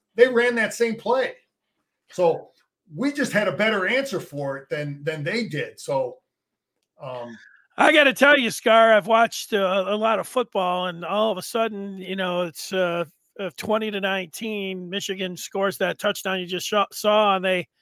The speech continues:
Speaker 2: you know, they bring Turner out there for the extra point, and all of a sudden, I'm thinking back of the two thousand Orange Bowl. Alabama missed an extra point, and, and Michigan ended up winning. I think that game was in overtime, you know, and, and Michigan won it there. And then that, that snap looked low.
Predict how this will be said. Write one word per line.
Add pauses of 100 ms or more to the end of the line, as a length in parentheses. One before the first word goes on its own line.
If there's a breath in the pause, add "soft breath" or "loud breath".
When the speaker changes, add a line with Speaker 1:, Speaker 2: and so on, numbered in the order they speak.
(520)
Speaker 2:
you
know,
they
bring
Turner
out
there
for
the
extra
point,
and
all
of
a
sudden,
I'm
thinking
back
of
the
two
thousand
Orange
Bowl.
Alabama
missed
an
extra
point, (440)
and,
and
Michigan
ended
up
winning.
I
think
that
game
was
in
overtime, (360 loud breath)
you
know,
and,
and
Michigan
won
it
there.
And
then
that,
that
snap
looked
low.